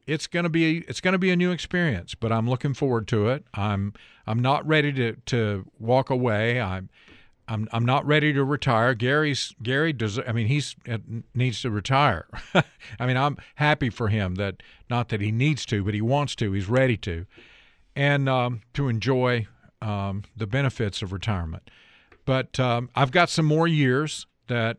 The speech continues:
I want to have some type of, um, you know, a way to have a presence.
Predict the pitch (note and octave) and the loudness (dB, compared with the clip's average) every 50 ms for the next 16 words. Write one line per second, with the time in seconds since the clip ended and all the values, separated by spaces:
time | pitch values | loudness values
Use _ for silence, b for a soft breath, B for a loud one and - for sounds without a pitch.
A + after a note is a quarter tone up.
0 | _ - A#2+ A#2+ B2 B2 B2+ C3+ C3 G#2+ - C3 B2 A2+ G#2+ G#2+ - - - B2+ | _ -6 -4 -2 0 0 -2 -2 -4 -6 -4 -2 -2 -2 -2 -4 -6 -10 -6 -4
1 | B2 A#2 G#2+ - - C#3+ C3 B2 - A#2 G#2 G#2 G#2+ G#2 _ - - G#2 G2 G2 | -4 -4 -4 -4 -4 -4 -4 -4 -4 -4 -4 -4 -4 -6 _ -14 -10 -6 -6 -4
2 | G2+ G2 G2 F#2 - - - b b b b b b b b b b - G2+ F#2+ | -4 -4 -6 -8 -10 -16 -20 b b b b b b b b b b -6 -4 -2
3 | F#2+ F#2+ G2 G2 G2 G2 G2 - _ _ - A#2 G#2+ G2+ G2 F#2+ F#2+ F#2+ F#2+ - | -2 0 0 0 -2 -2 -4 -6 _ _ -4 -2 0 0 2 0 0 -2 -4 -6
4 | _ _ _ - _ - - A2 G#2+ G#2 - - _ - - _ - A#2 G#2+ C3 | _ _ _ -20 _ -12 -8 -6 -6 -6 -8 -12 _ -20 -20 _ -10 -6 -2 0
5 | B2+ B2+ B2 B2 A2+ A2 F2+ C3 B2+ G#2 G#2 - - - C3+ C3+ A#2+ G#2 G2+ G2 | 2 2 2 2 0 -2 -2 -2 -2 -2 -4 -6 -2 0 2 2 2 2 0 -4
6 | A2+ C3 - - - | -4 -4 -6 -8 -10